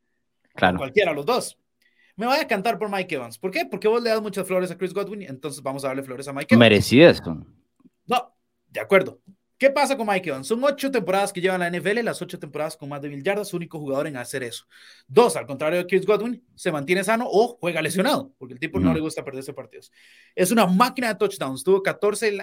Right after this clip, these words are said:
Speaker 2: el año anterior, trece en el dos mil veinte. Este,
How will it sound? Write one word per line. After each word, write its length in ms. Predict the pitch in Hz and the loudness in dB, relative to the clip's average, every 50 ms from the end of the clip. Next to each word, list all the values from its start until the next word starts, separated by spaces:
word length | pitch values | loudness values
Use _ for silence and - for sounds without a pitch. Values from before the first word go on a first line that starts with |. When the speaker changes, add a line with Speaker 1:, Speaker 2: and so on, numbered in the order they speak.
| - | -8
Speaker 2:
el 180 | 156 160 160 160 | -8 -6 -6 -6
año 180 | 170 180 190 196 | -6 -6 -8 -8
anterior, 400 | 185 175 160 185 233 285 269 - _ _ _ _ _ _ _ _ _ _ | -6 -2 0 0 0 0 -4 -10 _ _ _ _ _ _ _ _ _ _
trece 480 | - 175 185 214 208 202 254 233 226 - - | -2 0 2 2 2 0 -2 -2 -4 -6 -8
en 220 | - 160 156 151 147 | -8 -6 -6 -4 -4
el 120 | 143 135 | -4 -4
dos 120 | 139 143 | -4 -4
mil 160 | 143 160 165 156 | -4 -4 -4 -4
veinte. 500 | 156 165 160 143 139 135 131 120 - _ _ _ _ _ _ _ _ _ _ | -4 -4 -4 -6 -8 -10 -12 -18 -20 _ _ _ _ _ _ _ _ _ _
Este, 680 | - 156 147 - - - 170 156 156 151 156 156 156 | -8 -8 -8 -8 -8 -4 -4 -2 0 0 0 -2 -2